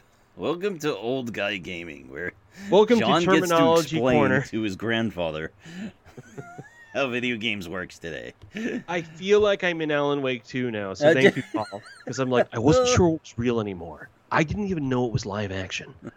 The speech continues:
Speaker 2: Perhaps Paul knew, but I needed the angel light to get further.
Speaker 1: <laughs> Right. So, I, uh... So yeah, so I'm playing as Alan Wake now, and I get down in the subway. I have a subway card,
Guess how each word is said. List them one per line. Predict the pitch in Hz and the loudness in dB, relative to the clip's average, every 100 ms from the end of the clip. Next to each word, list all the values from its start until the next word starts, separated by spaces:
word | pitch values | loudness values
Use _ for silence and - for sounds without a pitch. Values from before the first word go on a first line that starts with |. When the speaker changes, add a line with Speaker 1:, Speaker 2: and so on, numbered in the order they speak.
| _ - - - - | _ -20 -20 -20 0
Speaker 2:
Perhaps | - 123 - | 2 2 2
Paul | - 175 151 | 2 4 4
knew, | 131 117 87 - - | 2 0 -4 -10 -8
but | - 104 - - | -6 -6 -8 -6
I | 131 | -4
needed | 151 202 | -4 -6
the | 180 - | -4 2
angel | 147 127 | 2 0
light | 98 95 | -4 -8
to | - | -10
get | 104 | -8
further. | 113 104 - - | -6 -6 -8 -12
Speaker 1:
<laughs> | - - - | -14 -18 -16
Right. | 120 - - - - - - _ - 170 - 160 - - _ - - | -16 -16 -20 -20 -20 -20 -20 _ -20 -20 -20 -20 -20 -20 _ -20 -20
So, | - - 175 156 147 - _ _ _ _ _ _ _ _ _ - | -20 -2 2 2 2 -6 _ _ _ _ _ _ _ _ _ -6
I, | 113 131 135 | 0 0 2
uh... | 123 110 98 87 - - _ _ _ _ _ _ _ _ _ - | 4 4 2 0 -6 -14 _ _ _ _ _ _ _ _ _ -18
So | - 143 | -2 0
yeah, | 135 135 95 82 | 2 2 0 -2
so | 110 113 | -6 -6
I'm | 110 | -6
playing | 127 147 147 | -4 -4 -4
as | 113 | -4
Alan | 110 104 98 90 | -4 -2 -4 -6
Wake | 78 78 | -8 -8
now, | 82 78 78 | -8 -6 -8
and | 76 73 | -8 -10
I | |
get | 71 78 - | -12 -10 -4
down | 98 110 | -4 -2
in | 110 | -4
the | 95 | -8
subway. | - 80 73 76 76 - | -8 -8 -8 -10 -10 -14
I | 73 | -18
have | - 82 | -14 -12
a | 87 | -12
subway | - 82 73 73 | -12 -12 -10 -14
card, | 71 76 69 71 | -14 -14 -12 -14